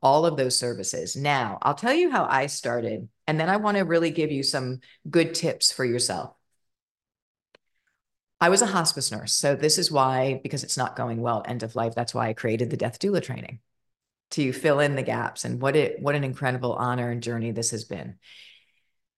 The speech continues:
But how I started was, is that I would do care consulting, because you can do that. It's a high price point. At the time, I wanna say it was probably sixteen years ago, I was being paid a hundred and twenty-five dollars an hour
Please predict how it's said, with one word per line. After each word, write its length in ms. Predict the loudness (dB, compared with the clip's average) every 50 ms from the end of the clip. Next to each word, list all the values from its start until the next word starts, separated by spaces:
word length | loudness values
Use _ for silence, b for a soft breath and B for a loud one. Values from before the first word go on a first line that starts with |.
| _ _ _
But 100 | 0 0
how 200 | 2 4 4 6 6
I 100 | 6 6
started 540 | 4 4 4 4 4 4 4 2 0 -2 -2
was, 420 | -2 -2 -2 -2 -2 -4 -4 -4 -2
is 200 | -2 0 0 2
that 280 | 2 2 2 2 0 2
I 160 | 2 4 4
would 440 | 6 6 4 4 4 2 -2 -8 -10 -12 -8
do 560 | -4 0 2 2 2 2 2 0 -2 -4 -6 -8
care 200 | -2 2 2 2
consulting, 720 | 2 0 0 2 2 2 2 0 -2 -2 -2 -2 -4 -6 _ _
because 320 | -2 2 4 4 4 4
you 80 | 2 0
can 200 | 0 0 -2 0
do 240 | 0 0 0 0 0
that. 380 | 0 0 0 0 0 -2 -2 -4
It's 120 | -4 -6
a 40 | -6
high 300 | -4 -2 0 0 0 0
price 320 | 0 0 0 0 0 -2
point. 280 | -2 -2 -2 -2 -2 -2
At 60 | -4
the 80 | -4 -6
time, 420 | -6 -2 0 2 2 2 0 -2
I 100 | -2 -2
wanna 220 | -2 -2 -2 0
say 140 | 0 2 2
it 60 | 2
was 120 | 0 -2 -4
probably 320 | -6 -4 -2 0 0 0
sixteen 520 | 0 0 0 -2 -2 -4 -4 -4 -4 -2 -2
years 220 | -2 -2 -2 -2
ago, 360 | 0 0 2 2 2 0 -2 B B B B B B B B B B
I 120 | 0 2 2
was 200 | 4 2 0 0
being 260 | -4 -4 -4 -4 -4
paid 220 | -4 -2 -2 -2
a 40 | -2
hundred 280 | -2 -4 -4 -4 -4 -4
and 100 | -6 -6
twenty-five 640 | -4 -6 -6 -4 -4 -4 -4 -2 0 0 0 0
dollars 360 | 0 0 0 0 0 0 0
an 80 | -2 -2
hour 540 | -2 -2 -2 -2 -2 -2 -2 -4 -6 -8